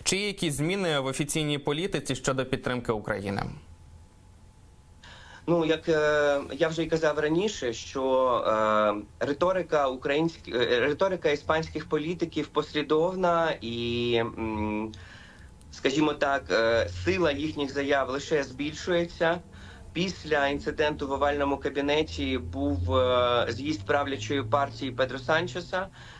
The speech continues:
Speaker 2: на якій він, е, виголосив промову, де Україні було присвячено дуже багато часу. І, зокрема, він сказав про, а, невідворотню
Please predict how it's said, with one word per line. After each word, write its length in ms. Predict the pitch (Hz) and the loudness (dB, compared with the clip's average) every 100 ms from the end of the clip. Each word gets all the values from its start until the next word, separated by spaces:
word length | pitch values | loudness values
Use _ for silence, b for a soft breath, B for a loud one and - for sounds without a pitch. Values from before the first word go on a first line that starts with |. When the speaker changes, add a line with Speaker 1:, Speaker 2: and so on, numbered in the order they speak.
| B | B
Speaker 2:
на 260 | 127 123 123 | 0 2 2
якій 480 | 143 139 160 151 131 | 0 -2 -2 -2 -2
він, 260 | 135 139 | 0 2
е, 180 | 131 123 | 2 2
виголосив 520 | 120 143 131 131 135 | 2 0 0 -2 -6
промову, 800 | - 139 139 147 160 147 135 123 | -4 0 4 4 2 0 0 -2
де 180 | 107 127 | 0 -2
Україні 460 | 127 131 139 147 139 | -2 -2 -2 0 0
було 300 | 131 131 127 | 0 0 0
присвячено 640 | 127 - 135 127 127 120 113 | -2 -2 0 0 0 0 -2
дуже 280 | 135 127 | -4 -4
багато 340 | 123 131 117 120 | 0 0 0 -2
часу. 520 | - 151 175 - 180 - B B B B | 0 0 0 -4 -8 -10 B B B B
І, 400 | 123 127 127 123 120 | -4 0 2 0 0
зокрема, 560 | 139 143 147 143 147 | -2 0 4 4 2
він 200 | 139 143 | 0 -2
сказав 480 | 143 139 131 139 135 - | -2 -2 0 2 0 -2
про, 380 | 131 131 127 123 B B B | 0 2 2 0 B B B
а, 420 | 101 101 104 98 | 2 4 4 2
невідворотню 1160 | 139 135 135 147 147 147 147 151 143 139 135 | 0 -2 0 2 4 2 0 0 0 0 0